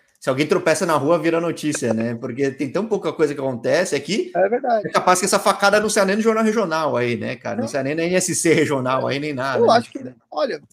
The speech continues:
Speaker 2: eu não lembro de ter, quer dizer, eu acho que saiu num site aí qualquer que me mandaram até,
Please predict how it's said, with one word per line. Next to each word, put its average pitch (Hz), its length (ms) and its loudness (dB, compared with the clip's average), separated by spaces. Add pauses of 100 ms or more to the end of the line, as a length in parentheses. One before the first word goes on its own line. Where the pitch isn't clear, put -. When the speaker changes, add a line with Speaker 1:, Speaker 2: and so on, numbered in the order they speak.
(240)
Speaker 2:
eu 185 160 -10
não 226 100 -10
lembro 233 240 -12
de 233 80 -16
ter, 233 180 -8 (300)
quer 262 80 -4
dizer, 277 140 -6
eu 254 40 -2
acho 254 140 -8
que 285 80 -18
saiu 262 260 -10
num 320 140 -20
site - 420 -10
aí 156 260 -14
qualquer 139 380 -16
que - 140 -20
me 139 80 -20
mandaram 131 380 -6
até, 123 200 -16